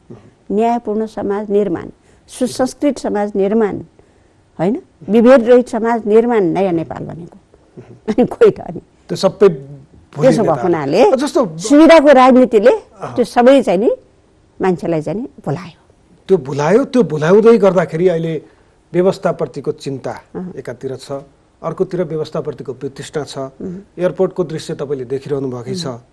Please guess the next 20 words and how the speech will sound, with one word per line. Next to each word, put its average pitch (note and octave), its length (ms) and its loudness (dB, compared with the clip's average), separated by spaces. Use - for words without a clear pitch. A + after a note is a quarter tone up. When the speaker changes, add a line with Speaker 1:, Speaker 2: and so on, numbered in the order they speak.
Speaker 1:
होइन? A#2+ 160 -10
Speaker 2:
अह। G3 580 -14
Speaker 1:
अब A3+ 380 0
पूर्व G3 220 2
राजा D#3 280 -4
ज्ञानेन्द्र B2+ 420 -8
शाह, - 400 -20
यो F3+ 140 4
व्यवस्थासँग E3 680 0
जोडिन्छ C#3 420 -6
Speaker 2:
उम्। - 80 -16
Speaker 1:
उहाँको B2+ 200 -12
नाम। A2 220 -14
Speaker 2:
उम्। G3 120 -16
Speaker 1:
उहाँ C#3+ 120 -10
चितवनमा D#3+ 480 -6
हुनुहुन्छ B2 360 -12
यति B2+ 180 -10
बेला। D#3 280 -6
Speaker 2:
उम्। F3 200 -10